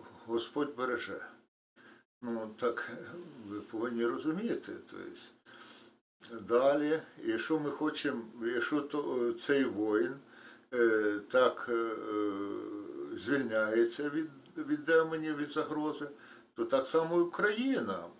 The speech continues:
повинна звільнитися від загрози. Ну, а шляхом яким? Очищення, очищення від демонів,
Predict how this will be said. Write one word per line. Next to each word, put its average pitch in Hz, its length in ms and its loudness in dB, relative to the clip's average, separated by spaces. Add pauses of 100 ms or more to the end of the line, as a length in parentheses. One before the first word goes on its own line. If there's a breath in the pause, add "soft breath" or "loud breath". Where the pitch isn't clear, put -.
повинна 117 600 -2
звільнитися 95 800 -8
від 143 180 -6
загрози. 156 760 2 (760 loud breath)
Ну, 123 320 -2
а 110 400 -4
шляхом 135 520 2
яким? 120 340 -2 (180)
Очищення, 139 880 -6 (180)
очищення 113 800 -6 (100)
від 110 160 -4 (120)
демонів, 85 520 -14